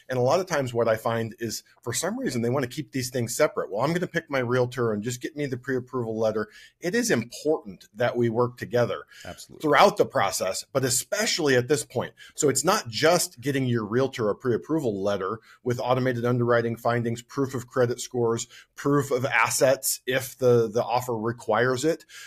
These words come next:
Speaker 1: but it's also giving you updated figures. So we qualified you for six twenty-five and you're writing an offer at six hundred. You probably wanna know, "Hey, have rates gone up or down?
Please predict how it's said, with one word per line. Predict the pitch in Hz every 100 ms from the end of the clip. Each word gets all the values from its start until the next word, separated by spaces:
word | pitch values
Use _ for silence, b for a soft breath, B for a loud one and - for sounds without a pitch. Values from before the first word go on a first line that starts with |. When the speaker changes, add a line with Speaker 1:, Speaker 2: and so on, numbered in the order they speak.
| B
Speaker 1:
but | 156
it's | 147 -
also | 135 170 190 139
giving | 123 135 139
you | 131 139 127
updated | 131 - 143 135
figures. | 127 175 147 85 - B B
So | -
we | 120 175
qualified | - 165 180 139 131 117
you | 123
for | 123
six | 113 143 -
twenty-five | - 131 123 143 156 104 95
and | 104
you're | 123
writing | 131 127 120
an | 113
offer | 107 120 123 117 113
at | 113 -
six | 113 - -
hundred. | 165 170 82 76 b b -
You | 110
probably | 143 170 165 120 123
wanna | 120 117 113
know, | 147 113
"Hey, | 101 127
have | 95
rates | 117 123
gone | 143 147
up | 135 139
or | 151
down? | 123 98 107 123